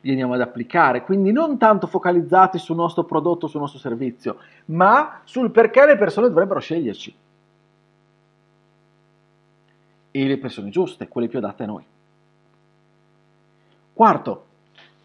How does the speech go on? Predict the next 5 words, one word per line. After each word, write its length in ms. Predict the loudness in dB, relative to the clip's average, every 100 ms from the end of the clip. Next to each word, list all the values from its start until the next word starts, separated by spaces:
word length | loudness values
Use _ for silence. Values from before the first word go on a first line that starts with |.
| _ _ _ _ _ _ _ _ _ _ _ _ _ -12
nel 160 | -6
marketing 560 | -2 -2 -2 -8 -10 -10 _
vince 520 | -4 -2 -2 -6 -12 -6
la 300 | -6 -6 -12
generosità, 720 | -10 -6 -6 -6 -8 -8 -10